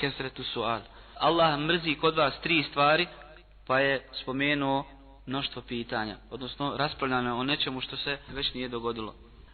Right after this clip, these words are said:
Ovo su uslovi koji se moraju ispuniti da bi ištihad bio ispravan. Pet uslova vezanih za mučtehida i četiri uslova vezana za pitanje oko kojeg se čini ištihad. Sljedeće pitanje,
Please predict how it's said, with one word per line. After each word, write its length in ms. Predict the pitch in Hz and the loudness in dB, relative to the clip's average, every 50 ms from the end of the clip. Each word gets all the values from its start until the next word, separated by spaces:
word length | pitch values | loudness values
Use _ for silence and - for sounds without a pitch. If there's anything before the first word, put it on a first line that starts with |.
| - - - | -20 -8 2
Ovo 260 | - 160 208 214 202 | 4 6 8 8 6
su 180 | - - 185 156 | 6 2 0 2
uslovi 440 | 143 165 185 190 - 190 165 151 | 2 2 2 2 2 0 0 0
koji 140 | 139 156 143 | 0 -2 -2
se 120 | - 143 135 | -2 -2 -2
moraju 520 | 139 147 151 156 156 160 160 165 160 147 - - - - 160 | 0 2 2 4 4 4 4 4 2 -2 -4 -12 -20 -12 -6
ispuniti 580 | 151 135 - - - 147 156 160 160 - 160 151 | -6 -6 -4 -4 -4 -4 -2 -2 0 0 0 0
da 160 | 131 135 127 | 2 0 0
bi 120 | 127 123 | 0 0
ištihad 460 | 123 - - - 151 147 143 131 120 117 | 0 0 2 2 2 2 2 2 0 0
bio 300 | 120 131 131 135 143 143 - - - - | -2 -2 0 0 -2 -2 -6 -16 -16 -8
ispravan. 500 | 120 123 - - - 120 113 107 107 101 - - - - - - - - | -8 -8 -8 -6 -4 -2 -2 -2 -2 -4 -8 -12 -20 -20 -20 -20 -14 -2
Pet 240 | - 165 160 147 - | 0 2 2 2 0
uslova 400 | 151 151 156 - 156 143 135 131 | -2 -4 -4 0 2 2 2 4
vezanih 440 | 135 151 151 139 139 131 131 127 123 | 4 2 2 2 0 -2 -2 -4 0
za 180 | 131 127 123 127 - - - - - - - - - - - - | 0 0 0 -2 -4 -16 -20 -20 -20 -20 -20 -20 -20 -20 -16 -8
mučtehida 600 | 131 127 123 - - 160 165 175 170 151 147 123 | -6 -4 -4 0 2 2 2 2 2 0 0 -2
i 80 | 117 127 | 0 0
četiri 300 | - - - - - 139 | 0 0 -2 -2 -6 -8
uslova 360 | 139 151 147 - 139 127 123 | -8 -8 -8 -6 -6 -6 -6
vezana 420 | 131 139 143 135 131 127 127 127 | -4 -6 -6 -6 -8 -8 -8 -6
za 200 | 127 135 143 151 - - - - - - - - - - - - - - - - | -4 -4 -6 -6 -8 -14 -20 -20 -20 -20 -20 -20 -20 -20 -20 -20 -20 -20 -14 -2
pitanje 420 | - 143 160 156 - 156 139 131 127 | 0 0 0 0 -2 -4 -4 -4 -4
oko 120 | 135 131 | -6 -8
kojeg 260 | - - 127 123 123 | -8 -8 -8 -8 -6
se 100 | - 127 | -8 -6
čini 320 | - - 139 135 139 135 127 | -6 -6 -6 -4 -4 -4 -4
ištihad. 560 | - 131 117 - - 123 123 120 110 110 - - - - - - 180 190 - - - - - - - - - - - - - - - - - - - - - - - - - - - | -4 -2 -4 -4 -2 -4 -4 -4 -4 -6 -8 -12 -14 -6 -4 -2 -2 -2 -2 -4 -14 -20 -20 -20 -20 -20 -20 -20 -20 -20 -20 -20 -20 -20 -20 -18 -18 -18 -18 -18 -20 -20 -18 -12 0
Sljedeće 420 | - 208 220 226 190 - - 147 131 | 2 2 4 4 2 2 0 -2 -2
pitanje, 500 | - 156 160 156 180 170 165 170 170 | -2 -4 -2 0 0 0 2 0 -2